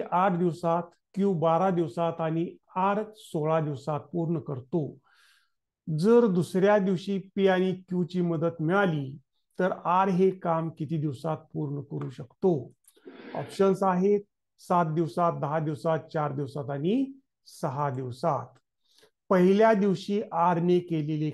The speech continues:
काम, आर एक काम सोळा दिवसात पूर्ण करतो, म्हणजे पहिल्या दिवशी म्हणजे एक दिवसात केलेलं काम एक छेद सोळा असेल.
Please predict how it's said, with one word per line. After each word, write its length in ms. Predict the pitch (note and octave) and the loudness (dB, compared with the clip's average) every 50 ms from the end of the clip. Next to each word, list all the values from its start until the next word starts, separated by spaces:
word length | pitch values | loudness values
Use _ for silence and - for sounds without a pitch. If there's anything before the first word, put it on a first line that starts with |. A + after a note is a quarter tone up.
| _ | _
काम, 300 | - E3 D3+ C3+ B2 A#2+ C#3 _ _ _ _ _ _ _ _ _ | -6 -6 -4 -4 -6 -10 -14 _ _ _ _ _ _ _ _ _
आर 260 | - F#3+ G3 G3+ G3+ | 0 2 2 4 4
एक 300 | G3+ G3 G3 F#3+ G3 - - | 4 4 4 2 0 -2 -4
काम 200 | F#3 F#3 F#3+ F3+ | -2 -2 -2 -6
सोळा 600 | F#3 - - - F3 E3 D#3+ E3 F3 F#3 G3 G3+ | -8 -12 -8 -4 -4 -2 0 2 2 2 2 2
दिवसात 380 | F3 F3+ E3+ B2+ - F3 E3+ E3 - - | 2 0 0 -2 -2 -4 -6 -6 -6 -8
पूर्ण 240 | E3 D#3 D#3 D3+ | -6 -4 -4 -4
करतो, 720 | D3 D3 - C#3 B2+ B2+ C3 - F#3 F#3+ G3 G#3 G3+ G3+ - _ _ _ _ _ _ - | -6 -6 -10 -12 -12 -12 -6 0 2 2 2 2 -2 -6 -16 _ _ _ _ _ _ -4
म्हणजे 280 | E3 D#3+ D3+ F#3 A3 | -2 0 2 2 2
पहिल्या 460 | G#3+ A3 - F3+ D#3+ D#3+ E3 E3+ E3+ | 0 0 -2 -2 -2 -2 -2 -2 -2
दिवशी 300 | E3 D3+ D#3 - - E3 | -2 -2 -4 -8 -6 -6
म्हणजे 240 | D#3+ D#3 D#3 D3 D#3 D#3 | -4 -4 -2 -2 -2 -4
एक 120 | C#3 C3+ | -4 -6
दिवसात 300 | C#3 C#3+ B2 - C#3+ C#3 C#3 - | -8 -8 -8 -8 -8 -8 -8 -8
केलेलं 380 | - D3 C#3 C#3 C3 C3+ C3 B2 C3 | -8 -6 -6 -6 -8 -8 -10 -12 -10
काम 340 | - D3+ D#3+ F3 G3 G3 A3 - - _ | -8 -4 -2 -2 -2 -2 -4 -8 -10 _
एक 200 | E3 D#3+ D3+ - - _ | -6 -6 -6 -8 -10 _
छेद 380 | - - E3+ F3 G3 B3 A#3 A#3+ - _ _ _ _ _ _ _ _ | -10 -4 0 0 0 0 -2 -4 -10 _ _ _ _ _ _ _ _
सोळा 400 | - - - - D3+ C#3+ C#3 C#3 | -20 -14 -6 -4 -2 -2 -2 -2
असेल. 380 | C3 B2 A#2+ - - C#3 B2+ C#3+ | -4 -6 -8 -12 -14 -16 -16 -16